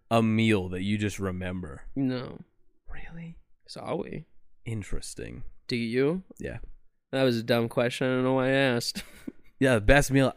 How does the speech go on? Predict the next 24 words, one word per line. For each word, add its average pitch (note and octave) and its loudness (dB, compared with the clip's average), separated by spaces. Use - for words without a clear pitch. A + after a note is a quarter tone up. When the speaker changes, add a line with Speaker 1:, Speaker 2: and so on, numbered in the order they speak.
Speaker 1:
I've B2+ 6
ever G#2 4
fucking G2 0
eaten F#2+ -2
Speaker 2:
Mm. A#2+ 2
Speaker 1:
was - -8
Thanksgiving A2 2
dinner G#2+ 2
two - -2
thousand G2 2
eleven. F2+ 0
Speaker 2:
<laughs> - -10
Do B3+ 6
you C4+ 12
remember F3+ 12
the D#3+ 6
year? D3+ 8
Speaker 1:
Yeah, A2+ 8
it - 2
was G#2+ 2
so - 6
Speaker 2:
That's A2+ 6
Speaker 1:
good. A2+ 6
Speaker 2:
funny. A#2+ 2